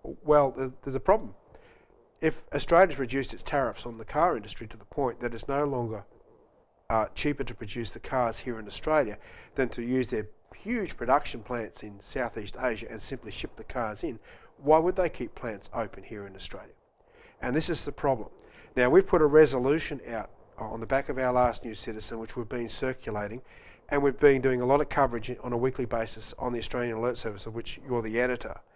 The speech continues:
And that's our resolution, the, uh, Develop or Die,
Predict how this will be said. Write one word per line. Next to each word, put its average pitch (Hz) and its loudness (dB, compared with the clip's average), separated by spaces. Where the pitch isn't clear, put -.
And 131 0
that's 156 0
our 139 2
resolution, 120 0
the, 110 -8
uh, 110 -12
Develop 120 2
or 107 -10
Die, 110 0